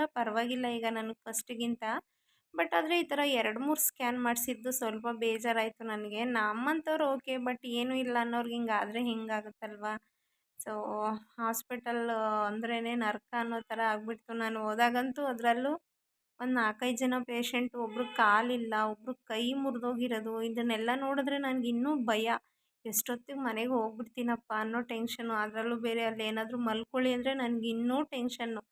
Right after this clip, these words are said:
So ಕಾಫ್ ಆಗಿದೆ ಅಂತ ಮಿಷಿನ್ ಹಾಕಿದ್ರೆ ಎಲ್ಲಿ ಏನ್ ಮಾಡ್ಬಿಡ್ತಾರೋ ನನಗೆ ಅನ್ನೋ ಟೆನ್ಷನ್ನೇ ಜಾಸ್ತಿ ಆಗಿತ್ತು. ಅಲ್ಲಿಂದ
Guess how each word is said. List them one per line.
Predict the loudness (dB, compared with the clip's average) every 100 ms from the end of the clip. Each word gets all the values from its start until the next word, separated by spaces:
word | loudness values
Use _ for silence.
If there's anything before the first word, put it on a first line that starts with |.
| _ _ _ _ _ -8
So | -4 0 -2 4
ಕಾಫ್ | 6 6 8
ಆಗಿದೆ | 6 6 2
ಅಂತ | 0 0
ಮಿಷಿನ್ | 0 -2 0 2
ಹಾಕಿದ್ರೆ | 2 0 -2 0
ಎಲ್ಲಿ | 0 0 0 0
ಏನ್ | 2 2 4
ಮಾಡ್ಬಿಡ್ತಾರೋ | 6 8 6 4 2 0 0 2
ನನಗೆ | 2 0 0 0
ಅನ್ನೋ | 0 -2
ಟೆನ್ಷನ್ನೇ | -2 -4 -2 -2 0 0
ಜಾಸ್ತಿ | 0 -2 -2 -4
ಆಗಿತ್ತು. | -4 -4 -6 -10 _ _ _ _ _ _ -10
ಅಲ್ಲಿಂದ | -4 0 2